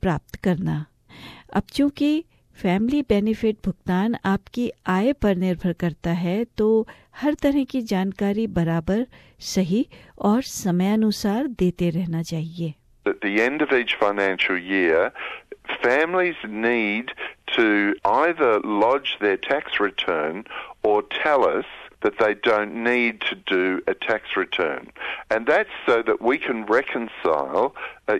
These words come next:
Speaker 2: in other words, we can look at how much a family's been paid against what they're eligible for based on their taxable income, and, uh, we can then adjust.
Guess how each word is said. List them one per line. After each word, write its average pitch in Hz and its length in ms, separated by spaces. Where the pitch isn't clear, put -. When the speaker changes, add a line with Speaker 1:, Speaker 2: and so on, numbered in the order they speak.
Speaker 2:
in 127 160
other 117 180
words, 107 220
we 120 80
can 123 280
look 147 200
at - 100
how 113 240
much 147 260
a 113 60
family's 104 520
been 90 240
paid 82 480
against 98 480
what 101 200
they're 92 260
eligible 110 720
for 80 340
based 101 320
on 92 140
their 92 140
taxable 85 600
income, 107 580
and, 98 440
uh, 90 380
we 101 160
can 95 220
then 92 200
adjust. 87 680